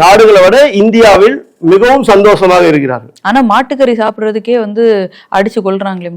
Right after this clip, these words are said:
Speaker 1: எங்க மேடம் நடக்குது? நீங்க யாரோ ஒருத்தர் பண்ற தவறை வந்து ஒரு அரசாங்கம் பண்ற மாதிரி சொல்லக்கூடாது. புரியுதுங்களா? இந்தியால,
Speaker 2: அரசாங்கம்,
Speaker 1: இந்தியால நீங்க,
Speaker 2: அரசாங்கம் ஒரு
Speaker 1: நீங்க
Speaker 2: ஆக்ஷன்
Speaker 1: யோசிச்சு
Speaker 2: எடுக்கும்
Speaker 1: பாருங்க.
Speaker 2: தெரிஞ்சா பண்ணிருக்க
Speaker 1: நீங்க,
Speaker 2: மாட்டாங்க.
Speaker 1: நீங்க சொல்றீங்கல்ல, ஒரு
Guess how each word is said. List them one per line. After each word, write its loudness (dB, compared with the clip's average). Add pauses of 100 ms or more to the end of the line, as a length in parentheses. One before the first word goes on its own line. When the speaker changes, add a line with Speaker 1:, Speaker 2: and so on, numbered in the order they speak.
Speaker 1:
எங்க 0 (100)
மேடம் 2
நடக்குது? 0
நீங்க 2 (100)
யாரோ 2
ஒருத்தர் 0
பண்ற 2
தவறை 2
வந்து 0 (400)
ஒரு 2
அரசாங்கம் 2
பண்ற 0
மாதிரி -2
சொல்லக்கூடாது. 0 (440)
புரியுதுங்களா? 2 (320)
இந்தியால, 4
Speaker 2:
அரசாங்கம், 4
Speaker 1:
இந்தியால 4
நீங்க, 4
Speaker 2:
அரசாங்கம் 2
ஒரு 2
Speaker 1:
நீங்க 4
Speaker 2:
ஆக்ஷன் 6
Speaker 1:
யோசிச்சு 4
Speaker 2:
எடுக்கும் 2
Speaker 1:
பாருங்க. 4
Speaker 2:
தெரிஞ்சா 2
பண்ணிருக்க 2
Speaker 1:
நீங்க, 0
Speaker 2:
மாட்டாங்க. -2
Speaker 1:
நீங்க 2 (100)
சொல்றீங்கல்ல, 4 (600)
ஒரு 2